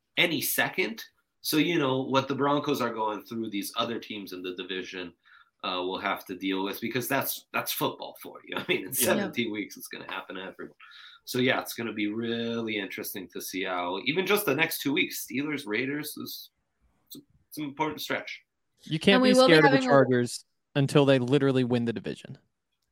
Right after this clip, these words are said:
Speaker 3: Like, it's when they officially have the division won that you say, "Oh, okay, fine, you're, you're a part of this now."
Speaker 4: <laughs> We will be having a watch party at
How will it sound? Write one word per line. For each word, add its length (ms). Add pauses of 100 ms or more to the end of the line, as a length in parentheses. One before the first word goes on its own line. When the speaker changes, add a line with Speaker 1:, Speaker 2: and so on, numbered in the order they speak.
Speaker 3:
Like, 280
it's 160
when 340
they 240
officially 680
have 300
the 80
division 380
won 200
that 80
you 80
say, 220
"Oh, 240
okay, 300
fine, 280
you're, 180
you're 200
a 20
part 220
of 80
this 200
now." 220 (640)
Speaker 4:
<laughs> 80 (840)
We 140
will 140
be 100
having 260
a 40
watch 320
party 320
at 360